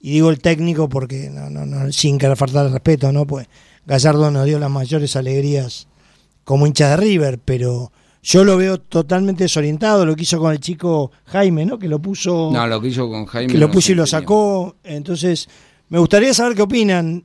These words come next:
Speaker 1: porque yo, ya saben mi posición, el negro, a mí no me gustó la salida de Michelis, no me gustó la manera, no me gustó nada. Eh, con el negro tenemos pensamientos antagónicos en cuanto a,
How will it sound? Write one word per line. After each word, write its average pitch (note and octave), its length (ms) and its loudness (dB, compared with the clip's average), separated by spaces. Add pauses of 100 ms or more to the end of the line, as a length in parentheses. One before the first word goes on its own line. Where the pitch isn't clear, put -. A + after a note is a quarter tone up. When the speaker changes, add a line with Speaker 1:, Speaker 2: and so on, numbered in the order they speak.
Speaker 1:
porque E3 300 0
yo, G3+ 280 2 (560)
ya F3 140 0
saben F3+ 480 2
mi D3 80 -6
posición, D3 420 0
el E3+ 100 0
negro, G3+ 360 2 (160)
a D3+ 120 -8
mí F3+ 100 -2
no F#3+ 100 2
me F3+ 60 0
gustó E3 240 0
la E3 100 2
salida D#3 260 0
de D#3 80 0
Michelis, F3 540 -2 (180)
no D3+ 120 -8
me D3+ 60 -4
gustó D#3 220 -2
la D3+ 100 2
manera, E3+ 580 0 (360)
no C#3 120 -4
me C#3 80 2
gustó C#3+ 240 2
nada. G#3+ 480 2 (520)
Eh, C#3+ 420 -8
con C#3+ 160 2
el D3 80 2
negro F3+ 240 2
tenemos D#3+ 520 2
pensamientos D#3+ 760 0
antagónicos E3 680 2
en D3+ 80 -6
cuanto D3 320 0
a, C#3+ 100 -6